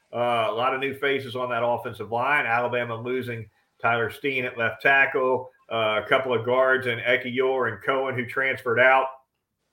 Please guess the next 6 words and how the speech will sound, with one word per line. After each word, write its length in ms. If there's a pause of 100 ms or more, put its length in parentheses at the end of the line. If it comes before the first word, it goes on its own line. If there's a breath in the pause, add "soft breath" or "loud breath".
(320)
and 260
the 60
wide 280
receiving 440
core, 500 (380 loud breath)
uh, 460